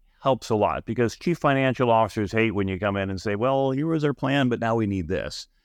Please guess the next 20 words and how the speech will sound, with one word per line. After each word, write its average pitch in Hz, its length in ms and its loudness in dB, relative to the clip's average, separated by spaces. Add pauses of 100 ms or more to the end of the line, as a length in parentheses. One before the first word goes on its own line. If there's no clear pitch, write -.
(300)
And, 123 460 0 (200)
uh, 98 140 -10
another 202 320 0
trend 104 280 -2
also 98 380 0
that 101 180 -2
we're 107 120 -6
doing 110 360 -2 (360)
kind 139 120 -2
of 127 80 -2
third-party 127 840 2 (340)
hosted 113 280 -4
software 101 420 2
as 82 80 -4
a 87 80 -4
service. 87 480 0
That 92 160 0
is 101 180 -2
to 98 80 -10
say, 104 380 0